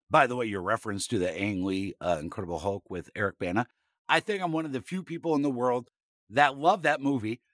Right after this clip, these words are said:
saw it in the theater more than once. I like it. I know, I know. People are gonna throw tomatoes at me when they see me in public again, but I did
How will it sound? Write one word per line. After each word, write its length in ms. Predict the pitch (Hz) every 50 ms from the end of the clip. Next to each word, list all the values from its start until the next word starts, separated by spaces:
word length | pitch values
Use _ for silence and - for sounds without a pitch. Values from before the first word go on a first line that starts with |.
| _ _ _
saw 360 | - - - - 170 165 175
it 80 | 175 -
in 60 | 160
the 60 | 147
theater 340 | - - 160 143 143 139 135
more 220 | 135 135 131 127
than 160 | 117 127 120
once. 300 | 113 113 113 113 - - - _ _ _ _ _
I 260 | 139 135 131 131 131
like 360 | 120 113 120 113 107 - -
it. 160 | 82 67 - _ -
I 140 | 160 185 190
know, 260 | 160 127 120 110 - _ _ _
I 140 | 113 131 127
know. 180 | 104 90 82 - _ _ _ _ _ -
People 200 | 120 110 101 107
are 60 | 98
gonna 140 | 98 98 95
throw 180 | - 104 101
tomatoes 420 | 92 - - 95 90 87 92 87 90
at 120 | 95 -
me 100 | 85 92
when 140 | 87 87 85
they 80 | 78 76
see 160 | - 139 110
me 100 | 101 98
in 80 | 92
public 340 | 90 - 254 240 196 127 107
again, 280 | 113 104 95 92 92 - _ _ _ _ _ _ _ _ _ _ _ _
but 120 | 254 220 185
I 80 | 165
did 300 | 143 123 143 135 127 127